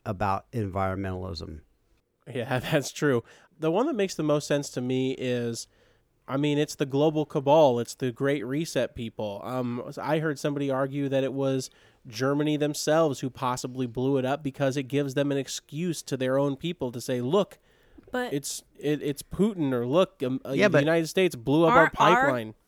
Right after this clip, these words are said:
Speaker 3: aren't our leaders part of that?
Speaker 2: Yes.
Speaker 3: Is Biden not part of that?
Speaker 2: No, Biden's not part of that.
Speaker 3: Well, he's a tool.
Speaker 2: Yeah, Biden is still, Biden is nothing.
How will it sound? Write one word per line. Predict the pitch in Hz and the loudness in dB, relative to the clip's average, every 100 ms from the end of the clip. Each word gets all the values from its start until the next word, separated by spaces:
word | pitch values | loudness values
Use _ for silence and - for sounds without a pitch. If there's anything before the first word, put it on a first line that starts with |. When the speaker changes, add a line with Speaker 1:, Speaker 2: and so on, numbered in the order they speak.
| _ | _
Speaker 3:
aren't | 226 269 311 - - | 2 2 0 -4 0
our | 220 262 285 | 2 4 0
leaders | 285 220 254 302 320 | -2 -6 -4 -6 -6
part | 302 - 233 285 | -8 0 0 0
of | 311 | -2
that? | 349 370 _ _ _ _ _ _ _ _ - | -4 -4 _ _ _ _ _ _ _ _ -2
Speaker 2:
Yes. | 190 139 - - | 0 2 -2 -6
Speaker 3:
Is | 262 | -6
Biden | 208 190 254 285 233 | -2 0 0 0 2
not | 208 277 | 2 0
part | - 214 | -2 -4
of | 285 | -4
that? | 339 359 359 _ _ _ _ _ - - | -4 -4 -4 _ _ _ _ _ -20 -2
Speaker 2:
No, | 147 127 | 2 2
Biden's | 117 165 240 127 | 4 2 2 0
not | 117 120 | -2 -2
part | 120 113 | 0 0
of | 107 | 0
that. | 107 120 - _ _ _ _ _ | -4 -6 -10 _ _ _ _ _
Speaker 3:
Well, | - 180 170 _ _ | -8 -8 -8 _ _
he's | - - | -10 -10
a | |
tool. | - 180 175 | -12 -12 0
Speaker 2:
Yeah, | 165 127 107 - 135 143 | 2 2 -2 -10 -4 2
Biden | 185 233 139 131 | 2 2 0 0
is | 135 131 123 | 0 0 -2
still, | - - 139 135 127 120 - 127 | -6 -4 -2 0 -2 -4 -10 -2
Biden | 170 208 143 | 0 2 -2
is | 110 | -4
nothing. | 117 107 98 104 | -8 -8 -12 -14